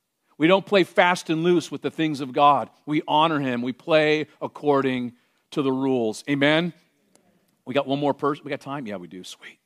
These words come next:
The hardworking farmer. We got any farmers here? Wannabe farmers?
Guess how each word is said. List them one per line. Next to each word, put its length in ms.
The 60
hardworking 580
farmer. 560
We 100
got 40
any 80
farmers 400
here? 180
Wannabe 380
farmers? 480